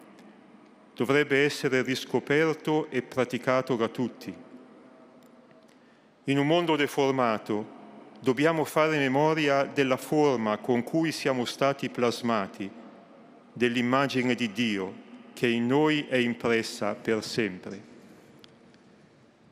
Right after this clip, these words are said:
Ma come possiamo definire il concetto di virtù?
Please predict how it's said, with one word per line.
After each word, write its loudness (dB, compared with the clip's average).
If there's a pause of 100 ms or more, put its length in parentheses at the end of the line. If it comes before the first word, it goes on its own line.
(140)
Ma 2
come 2
possiamo 0
definire 0
il -4
concetto 0
di -2
virtù? -6